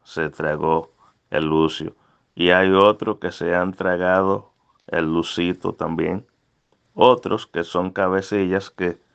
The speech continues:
se tragaron el lucito, que siempre iban a, a defender a la familia. Y hoy todos brillan por su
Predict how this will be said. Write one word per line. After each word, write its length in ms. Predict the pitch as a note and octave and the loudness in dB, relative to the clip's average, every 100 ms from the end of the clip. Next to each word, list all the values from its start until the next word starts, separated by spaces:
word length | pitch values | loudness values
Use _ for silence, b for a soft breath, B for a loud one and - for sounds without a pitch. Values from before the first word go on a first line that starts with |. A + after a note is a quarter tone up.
| _ _ _ | _ _ _
se 180 | - | -8
tragaron 600 | A#2+ C3 A2 F#2+ F2+ F2+ | 0 2 4 4 4 2
el 180 | F2 E2 | 2 0
lucito, 580 | E2 - B1 A#1+ - - | -2 -6 -6 -8 -10 -12
que 120 | - | -12
siempre 520 | - E2+ F2+ F#2 F2 | -8 -2 -2 -2 0
iban 300 | F2+ F2 F2 | 2 2 2
a, 300 | E2 D#2+ - _ _ _ _ | 0 -4 -6 _ _ _ _
a 120 | - | -8
defender 420 | D#2 E2+ E2 E2+ | -4 -2 2 4
a 60 | F2 | 4
la 140 | F2 | 4
familia. 640 | F2 F2 G#2 A#2+ G2 G2+ - _ _ _ _ _ _ _ _ | 2 -2 0 0 0 -4 -8 _ _ _ _ _ _ _ _
Y 200 | - E2+ | -4 2
hoy 340 | E2+ F2+ F2 F2 | 4 4 4 -2
todos 760 | - F#2+ F2+ E2+ E2+ - - - | -4 0 2 0 -2 -10 -16 -18
brillan 640 | E2 E2+ E2+ E2 E2 D#2+ | -6 -2 0 0 -2 -2
por 380 | - D#2+ D#2 D#2 | -4 -2 -2 -2
su 440 | - E2 D#2 - | -4 -4 -2 -6